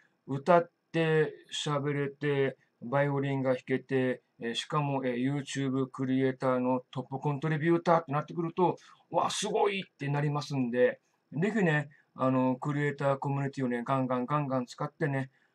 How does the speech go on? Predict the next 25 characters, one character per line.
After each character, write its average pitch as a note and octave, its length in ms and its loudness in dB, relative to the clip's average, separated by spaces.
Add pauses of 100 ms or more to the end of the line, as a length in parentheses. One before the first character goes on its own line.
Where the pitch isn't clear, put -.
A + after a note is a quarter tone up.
(140)
あ A#2+ 140 -6
の A2 960 -8
ー、 - 20 -14
ト C#3+ 80 -4
ッ - 40 -4
プ C3 120 -10
コ C#3 120 -4
ン C3+ 80 -6
ト C#3 80 -8
リ C3 100 -2
ビ B2 100 -4
ュ B2 60 -4
ー - 20 -8
タ - 140 -6
ー A2+ 60 -2
に A2+ 60 -4
な B2 80 -4
っ - 20 -18
て B2+ 100 -18
く B2+ 80 -4
だ B2 60 0
さ B2+ 180 0
い。 - 60 -8 (300)
昔 A#3 380 0
ね、 G3+ 300 2